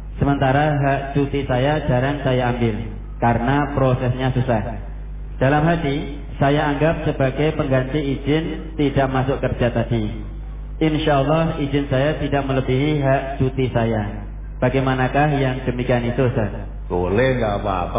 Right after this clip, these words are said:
Speaker 2: apalagi masuk <clears throat> minta, minta izin. Di mana tempat kerjamu kan ada yang mengatur.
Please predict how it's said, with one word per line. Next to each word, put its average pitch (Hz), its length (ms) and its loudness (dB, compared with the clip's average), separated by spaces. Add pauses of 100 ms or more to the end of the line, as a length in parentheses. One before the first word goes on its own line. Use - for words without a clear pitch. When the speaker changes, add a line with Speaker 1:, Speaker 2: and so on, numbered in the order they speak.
Speaker 2:
apalagi 104 280 -2
masuk 110 440 -2 (760)
<clears throat> - 40 0 (320)
minta, 98 200 -2 (560)
minta 104 320 0
izin. 139 400 0 (880)
Di 104 80 -2
mana 110 320 2 (1700)
tempat 123 400 0
kerjamu 123 480 0
kan 143 160 0
ada 120 240 0
yang 110 240 2
mengatur. 104 880 -2